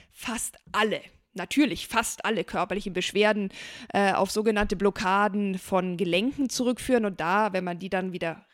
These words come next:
richtig stellt, sozusagen natürlich auch beheben und behandeln. Dieser Leitgedanke kann natürlich,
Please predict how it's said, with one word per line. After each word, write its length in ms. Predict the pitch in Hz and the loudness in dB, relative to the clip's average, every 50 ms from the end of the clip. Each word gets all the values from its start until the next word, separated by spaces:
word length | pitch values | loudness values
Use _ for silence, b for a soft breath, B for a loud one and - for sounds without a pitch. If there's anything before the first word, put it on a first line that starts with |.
| _ - - | _ -6 -4
richtig 480 | 240 254 - - - - 233 - - | -4 -4 -4 -4 -6 -6 -4 -2 -2
stellt, 340 | - - 220 202 208 208 - | 0 2 2 2 2 0 -2
sozusagen 480 | - 185 - - 180 170 180 170 170 170 | -8 -12 -12 -12 -12 -10 -10 -10 -10 -10
natürlich 440 | 160 170 - 185 175 175 - - | -12 -10 -6 -6 -6 -6 -6 -6
auch 80 | - 170 | -8 -6
beheben 380 | - 170 180 175 170 180 185 170 | -6 -6 -4 -2 -2 -2 -2 -4
und 120 | 165 - | -6 -6
behandeln. 540 | - 156 - - 170 220 214 208 170 147 - B B B B B B B B B B B B B B _ - | -8 -10 -4 -2 0 2 2 2 0 -2 -4 B B B B B B B B B B B B B B _ -2
Dieser 220 | - 202 185 226 208 | 0 2 4 4 6
Leitgedanke 600 | 220 240 285 - - 277 277 269 262 - 277 - | 6 4 4 2 2 2 4 4 4 4 0 0
kann 200 | - 262 240 233 | 2 2 2 4
natürlich, 720 | 233 220 214 - 254 226 220 208 185 - - - - 214 | 4 2 4 4 2 4 4 2 0 -2 -6 -8 -8 -10